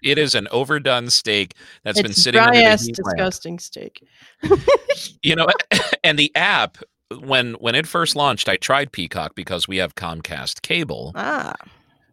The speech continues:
Speaker 1: And so I tried it, and maybe it was first day or first week, you know, bumps. It was a jittery app. I really wasn't enjoying it. And,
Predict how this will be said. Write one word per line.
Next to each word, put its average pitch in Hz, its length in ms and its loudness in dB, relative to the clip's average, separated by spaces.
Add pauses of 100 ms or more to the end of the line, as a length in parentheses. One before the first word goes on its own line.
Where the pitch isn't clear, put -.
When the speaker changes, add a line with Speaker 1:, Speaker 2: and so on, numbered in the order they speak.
(140)
Speaker 1:
And 110 140 0
so 120 140 4
I 98 100 6
tried 147 460 2
it, 76 200 -4 (280)
and 98 600 0
maybe 107 380 0
it 143 100 0
was 104 200 0
first 107 560 -2
day 90 640 0 (320)
or 120 100 -6
first 104 460 -4
week, 90 580 -8
you 151 100 -2
know, 87 300 0
bumps. 95 680 -2 (1300)
It 143 100 4
was 131 200 2
a 98 80 0
jittery 117 640 2
app. 95 320 2 (320)
I 98 80 -2
really 113 340 0
wasn't 98 340 0
enjoying 82 560 -4
it. 87 320 -6 (960)
And, 98 840 2